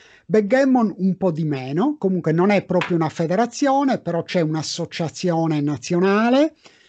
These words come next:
ci sono i circoli nelle diverse città, e quindi, vabbè, si può giocare in,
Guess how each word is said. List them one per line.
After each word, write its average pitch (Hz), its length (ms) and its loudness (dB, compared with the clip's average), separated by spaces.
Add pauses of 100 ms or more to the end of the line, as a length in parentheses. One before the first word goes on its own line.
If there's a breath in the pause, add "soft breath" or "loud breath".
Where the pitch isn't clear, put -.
(240 loud breath)
ci - 160 -4
sono 180 320 2
i 160 80 0
circoli 220 960 0 (280)
nelle 156 260 0
diverse 151 440 -2
città, 143 560 -6 (1300 soft breath)
e 180 760 2
quindi, 208 300 0
vabbè, 165 240 2
si 151 200 -10
può 170 180 -4
giocare 160 720 -4 (100)
in, 170 480 -2